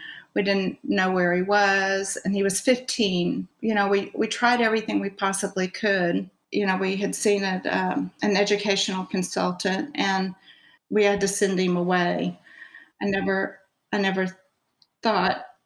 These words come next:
I'd have to do that. Um, it was a very, very hard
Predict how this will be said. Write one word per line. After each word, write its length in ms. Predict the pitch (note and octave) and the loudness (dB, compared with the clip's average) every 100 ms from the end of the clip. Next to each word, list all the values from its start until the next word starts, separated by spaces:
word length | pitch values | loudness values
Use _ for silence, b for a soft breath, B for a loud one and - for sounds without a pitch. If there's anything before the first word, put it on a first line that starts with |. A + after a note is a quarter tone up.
| _ | _
I'd 140 | - G3+ | 0 0
have 160 | F#3+ - | 0 0
to 160 | F3+ | -2
do 220 | - A#3 | 0 0
that. 460 | F#3 F#3 F#3+ - - - _ - | 0 2 0 0 -6 -20 _ -2
Um, 460 | - B1+ - - - _ _ _ _ _ _ _ _ _ _ _ _ _ - | 0 0 -2 -4 -8 _ _ _ _ _ _ _ _ _ _ _ _ _ -4
it 120 | - | -2
was 280 | F3 F#3+ - _ - - - - | 0 -2 -8 _ -20 -18 -20 -14
a 40 | |
very, 300 | G#3+ A#3+ B3+ | 0 2 4
very 220 | A#3+ A#3 G#3+ | 4 4 2
hard 500 | G3+ G3+ G3+ F#3+ | 4 4 4 0